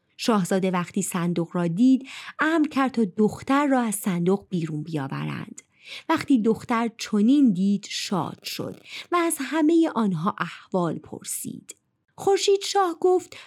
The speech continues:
«ماندن ما در اینجا مصلحت نیست، چرا که بدون شک سپاه می‌آید. باید به جایی برویم که بتوانیم دختر و این گنج را در آنجا برده و آنجا احساس امنیت کنیم،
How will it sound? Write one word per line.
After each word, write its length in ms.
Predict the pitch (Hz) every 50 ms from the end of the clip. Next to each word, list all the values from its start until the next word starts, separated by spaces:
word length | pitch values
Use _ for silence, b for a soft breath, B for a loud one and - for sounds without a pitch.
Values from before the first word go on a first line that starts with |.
| B B 330
«ماندن 520 | 349 381 392 392 370 392 370 370 370 370
ما 160 | 320 320 294
در 200 | 262 247 220 208
اینجا 380 | 202 190 180 180 175 208 202 202
مصلحت 760 | 202 196 180 175 - - - 180 165 160 165 175 170 - -
نیست، 440 | 156 156 147 - - - - - B B B B B
چرا 240 | B 254 233 202 202
که 160 | 202 214 180
بدون 520 | 160 196 190 165 185 185 180 180 185 185
شک 440 | 180 - - 302 302 330 330 320 - B B B
سپاه 640 | B - - - 196 175 - 185 175 170 165 139 -
می‌آید. 720 | 190 180 165 151 127 123 147 151 143 135 131 - - - - _ _ _ _ _ _
باید 340 | 196 202 190 175 170 156 -
به 120 | 185 180
جایی 440 | 170 - - 220 262 302 339 359 311
برویم 540 | 277 285 269 262 254 240 214 233 233 233 220
که 140 | - - 196
بتوانیم 720 | 175 190 196 - 202 190 185 185 190 185 190 190 190 180 B B B B B B B
دختر 520 | 220 214 - - - - 294 320 339 320 254
و 120 | 233 202 - -
این 260 | 214 226 220 214 202
گنج 460 | 202 202 185 175 170 175 170 170 - -
را 140 | 180 170
در 280 | 165 180 170 165 175 180
آنجا 460 | 180 180 180 175 165 190 262 320 359
برده 360 | 349 339 311 302 277 302 285
و 200 | 233 285 302 302 302 B B B B B
آنجا 280 | 208 196 185 175 220 208
احساس 400 | 208 175 156 - 196 190 - - 208 -
امنیت 540 | 156 151 156 160 156 156 147 131 143 143 - -
کنیم، 380 | - 165 147 156 165 - -